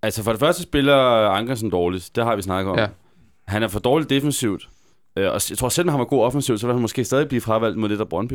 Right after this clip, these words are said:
Speaker 1: ikke?
Speaker 2: Ja.
Speaker 1: Og så er der Remmer. Han fik chancen mod Hobro, men han gjorde det ikke særlig godt, og det virker, som om han i virkeligheden er nederst i det der hierarki, ikke?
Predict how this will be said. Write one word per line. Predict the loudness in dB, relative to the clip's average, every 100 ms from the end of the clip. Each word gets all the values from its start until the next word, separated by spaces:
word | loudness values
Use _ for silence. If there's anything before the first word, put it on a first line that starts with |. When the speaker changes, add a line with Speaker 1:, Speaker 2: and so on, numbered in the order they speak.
| -8
Speaker 1:
ikke? | -6
Speaker 2:
Ja. | -6 -6 _ -20 _ -20 _ _ -8
Speaker 1:
Og | 0
så | 2
er |
der | 2
Remmer. | 2 0 -2 -6 _ _ _ -6
Han | -2
fik | -2
chancen | 0 -2 -2 0
mod | 0
Hobro, | 2 0
men | 0
han | -2
gjorde | 0 -2
det |
ikke | -2 0
særlig | -2 0
godt, | -2
og | -2
det | -2
virker, | -2 0
som | -2
om | 0
han | -2 -2
i |
virkeligheden | -4 -4 -2
er | 0
nederst | 0 0 -4
i |
det | -10 -4
der | -2
hierarki, | 0 -2 -4 -10 -10
ikke? | -14